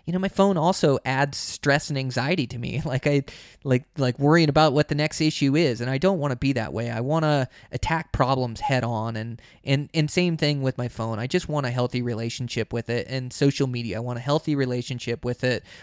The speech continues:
where I can sup-, support other guys, but I, I'm not wasting time. I can, I can look at it, like, I can give myself fifteen to thirty minutes a day or whatever the case is,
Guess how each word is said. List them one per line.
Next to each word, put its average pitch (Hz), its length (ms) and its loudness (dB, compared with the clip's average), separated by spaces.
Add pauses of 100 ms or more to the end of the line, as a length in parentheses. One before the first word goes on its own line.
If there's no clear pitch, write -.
where 143 140 6
I 139 60 6
can 139 160 -4
sup-, - 320 -8
support 180 400 0
other 151 200 4
guys, 120 340 0
but 143 160 0
I, 151 300 -4
I'm 165 140 -2
not 147 200 0
wasting 117 380 -6
time. 95 360 -10
I 151 160 0
can, - 200 -10 (340)
I 160 80 0
can 180 220 0
look 151 160 2
at 135 180 4
it, 131 160 0
like, 120 220 -4
I 139 80 0
can 143 180 -6
give 135 180 -2
myself 123 380 -4
fifteen 139 560 -4
to 117 80 -6
thirty 131 340 -2
minutes 123 300 -4
a 117 60 -4
day 113 240 -4
or 110 80 -2
whatever 131 360 2
the 123 100 -4
case 123 340 -4
is, 113 360 -6